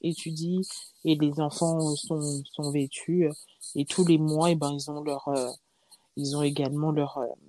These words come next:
bah, leur part de, d'argent qui leur permet de, qui nous permet de prendre soin d'eux, en fait.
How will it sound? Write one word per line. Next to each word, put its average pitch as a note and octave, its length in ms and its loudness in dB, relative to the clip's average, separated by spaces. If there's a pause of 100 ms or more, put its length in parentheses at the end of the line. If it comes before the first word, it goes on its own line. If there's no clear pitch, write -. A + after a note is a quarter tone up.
(360)
bah, B2+ 280 -2
leur B2+ 240 -2
part D#3 280 0
de, C#3 200 -2 (640)
d'argent D3 920 0
qui - 180 -4
leur C#3 180 -2
permet D3 340 -2
de, C3 420 -2 (160)
qui - 140 -6
nous D3+ 160 -2
permet D3+ 360 4
de D3+ 120 0
prendre D3 300 -8
soin D3 200 -8
d'eux, C#3+ 160 -6
en C3 180 -12
fait. - 120 -18